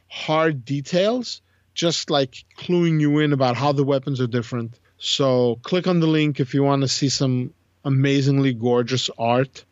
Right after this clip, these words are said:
And yeah, I'm just like, I, I cannot, I, I can, I will, but I'm, another game that I'm incredibly hyped for, so much so that I backed it when they had their crowdfunding thing.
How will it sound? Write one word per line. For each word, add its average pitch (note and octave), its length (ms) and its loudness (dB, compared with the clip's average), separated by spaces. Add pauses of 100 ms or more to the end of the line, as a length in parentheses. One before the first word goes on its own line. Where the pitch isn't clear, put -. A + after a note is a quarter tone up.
And B2 380 -2 (320)
yeah, A#2+ 420 0
I'm D#3 200 2
just C#3 240 0
like, A#2 240 -2
I, D3 140 0 (160)
I D#3 60 0
cannot, C3 640 0 (120)
I, D#3 180 2
I D3+ 120 2
can, D3+ 360 0
I A#2 80 -4
will, B2+ 480 -2 (100)
but A2+ 160 -8 (200)
I'm, B2 440 -8
another C#3+ 300 0
game B2+ 300 -2
that A#2 120 -2
I'm A#2 200 -8
incredibly C3 600 0
hyped A#2 300 -2
for, G#2+ 220 -4
so D#3 240 0
much C#3 240 0
so C3 220 0
that A#2 180 -2
I A#2+ 80 2
backed A#2 440 -2
it A#2 160 0 (300)
when A#2 200 0
they A#2 100 2
had A#2 260 0
their A2+ 120 0
crowdfunding G#2+ 760 -2
thing. F#2+ 220 -8